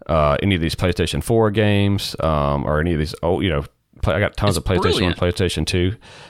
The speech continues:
Speaker 1: and I never had a PlayStation three, so that would open up that whole catalog, kinda like Xbox One for the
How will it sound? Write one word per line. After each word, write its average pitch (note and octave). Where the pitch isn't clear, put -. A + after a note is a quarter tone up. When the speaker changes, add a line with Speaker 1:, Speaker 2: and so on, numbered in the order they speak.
Speaker 1:
and F#2+
I F2+
never G2+
had A#2+
a D#2+
PlayStation E2
three, G#2+
so E2+
that D#2+
would D#2
open E2+
up D#2+
that A2+
whole E2
catalog, D#2
kinda E2
like D#2+
Xbox -
One F2+
for E2
the C#2+